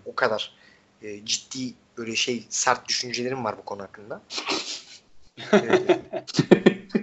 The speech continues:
Speaker 2: Çok sert.
Speaker 1: Kawhi, ha, o konuda öyleyim abi. Hani, hani bunu hani Iverson şeyi bile tartışırım.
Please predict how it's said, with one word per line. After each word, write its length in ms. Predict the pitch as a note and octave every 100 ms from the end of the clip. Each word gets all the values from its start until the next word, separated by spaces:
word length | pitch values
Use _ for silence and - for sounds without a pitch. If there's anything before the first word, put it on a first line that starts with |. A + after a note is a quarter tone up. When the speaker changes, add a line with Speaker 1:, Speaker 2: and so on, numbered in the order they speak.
| -
Speaker 2:
Çok 200 | - B2+
sert. 140 | - -
Speaker 1:
Kawhi, 180 | D3 G#3 - - - _ _ - -
ha, 140 | A#2+ B2+
o 140 | B2+
konuda 280 | D3+ F3 G3
öyleyim 280 | F#3+ D#3+ C3
abi. 180 | A#2+
Hani, 220 | A#2 A2+ A2+ A#2 A#2+
hani 200 | A#2+ B2+
bunu 220 | E3 E3+
hani 360 | A#2+ B2 C#3 F3
Iverson 400 | F#3+ - G3 - _ _ -
şeyi 300 | - E3+ F3+
bile 140 | D3
tartışırım. 520 | - A#2 - - A#2+